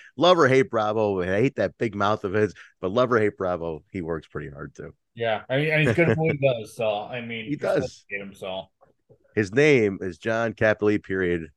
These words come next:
Speaker 1: Bravo. Don't forget that.
Speaker 2: <laughs>
Speaker 1: Don't forget the E period. He will
Speaker 2: Yeah.
Speaker 1: hurt you.
Speaker 2: For sure. So.
Speaker 1: <laughs> All right, next one. Uh, the return. Blake Christian is back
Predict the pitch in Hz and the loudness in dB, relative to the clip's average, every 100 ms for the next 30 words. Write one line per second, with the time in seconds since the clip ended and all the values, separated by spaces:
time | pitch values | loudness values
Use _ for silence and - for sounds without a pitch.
0 | - 95 104 87 85 104 104 98 92 - | -4 0 0 0 -4 -2 0 0 -2 -2
1 | 78 73 87 82 _ _ 143 180 180 156 | -4 -6 -14 -20 _ _ 4 4 4 2
2 | 147 139 - 139 123 80 73 _ _ _ | 0 -2 0 2 2 0 -8 _ _ _
3 | - 110 123 110 87 - 82 _ _ _ | -10 -2 0 0 -2 -6 -20 _ _ _
4 | _ _ 117 113 - 113 101 110 - 113 | _ _ -8 -8 -6 -6 -2 -4 0 -2
5 | - - - - - - 123 120 139 160 | -2 -8 -20 -20 -12 2 4 6 4 2
6 | 117 101 92 - _ _ _ _ - 123 | 0 0 0 -6 _ _ _ _ 0 4
7 | 120 113 113 120 - 202 247 98 - - | 6 4 0 -2 4 4 4 0 -8 -2
8 | 147 147 156 175 202 147 87 101 95 139 | 0 2 0 0 0 -2 -2 2 2 2
9 | - | -2